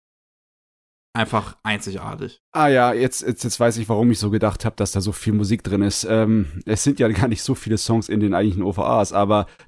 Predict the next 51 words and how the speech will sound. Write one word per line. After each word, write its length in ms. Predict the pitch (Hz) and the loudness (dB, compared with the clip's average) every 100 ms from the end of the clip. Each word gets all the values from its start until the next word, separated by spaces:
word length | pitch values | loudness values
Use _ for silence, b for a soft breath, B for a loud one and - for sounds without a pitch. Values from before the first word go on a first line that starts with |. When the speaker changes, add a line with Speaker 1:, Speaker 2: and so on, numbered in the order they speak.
| - | -8
Speaker 2:
die 40 | |
Soundtracks, 440 | - 139 156 123 | 0 0 2 0
die 80 | - | 0
dazu 220 | 107 - | 0 0
rausgekommen 560 | 101 95 - 95 98 95 | 0 -2 -2 -4 -2 0
sind, 300 | 87 92 - | 0 -2 -2
das 140 | - 90 | -10 -8
ist, 260 | 87 - | -6 -6
ist 140 | 78 - | -6 -4
halt, 260 | 82 69 _ - - | -4 -6 _ -20 -18
das 200 | 65 - | -14 -12
ist 80 | 69 | -8
massiv. 720 | 87 92 - 101 92 - - _ | -4 -2 -4 -4 -6 -8 -18 _
Speaker 1:
Ja. 280 | 123 113 104 _ _ | -2 -2 -4 _ _
Speaker 2:
Das 120 | - | -12
ist 480 | 95 92 90 120 101 | -10 -8 0 0 2
wahrscheinlich 340 | 117 117 110 | 2 2 2
dann 120 | 107 107 | 0 0
halt 140 | 101 | 0
eine 100 | 107 | 2
Menge 240 | 104 117 113 | 2 2 2
Zeugs, 280 | 113 104 | 0 -2
die 160 | - 113 | 0 2
halt 160 | 104 - | 2 2
nicht 200 | 104 - | -2 -2
drin 260 | - 117 | 0 2
ist 180 | 110 92 | 2 0
in 120 | 73 | -2
der 120 | 87 76 | -2 -2
O 60 | |
V 120 | 85 | -2
A. 320 | 78 92 101 - _ - | 0 0 -2 -8 _ -6
Speaker 1:
Das 140 | - | -4
kann 160 | - 160 | -2 -4
gut 120 | 113 | -4
sein, 320 | 101 101 101 | -2 0 0
ja. 340 | 95 95 92 92 | 0 0 -2 -6
Ich 60 | - | -6
Speaker 2:
Aber, 300 | - 101 101 | 0 2 4
Speaker 1:
hab's 180 | 95 78 | 2 0
Speaker 2:
boah, 300 | 85 80 85 | -2 0 2
Speaker 1:
mal 120 | 85 | 2
Speaker 2:
ey. 60 | 95 | 2
Speaker 1:
nebenbei 220 | 92 95 | 0 0
laufen 320 | 95 92 104 | -2 -2 -4
lassen, 240 | 92 - | -6 -6
immer 160 | 98 95 | -6 -4
mal 160 | 95 95 | -2 -2
Speaker 2:
Ja. 40 | |
Speaker 1:
wieder, 100 | 98 92 | 0 -2
ja. 320 | 92 92 | -2 -4